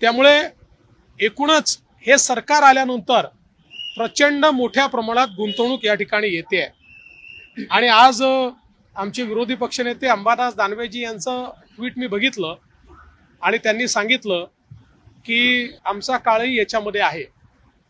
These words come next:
काल जी आकडेवारी मी त्या ठिकाणी ट्विट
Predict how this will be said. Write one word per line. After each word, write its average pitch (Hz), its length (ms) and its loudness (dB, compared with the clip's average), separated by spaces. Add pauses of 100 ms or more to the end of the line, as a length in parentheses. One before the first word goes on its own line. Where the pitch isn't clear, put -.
(320)
काल 240 340 6
जी 254 160 -2
आकडेवारी 254 640 2
मी 247 240 0
त्या 233 200 0
ठिकाणी 226 360 -2
ट्विट 220 280 -12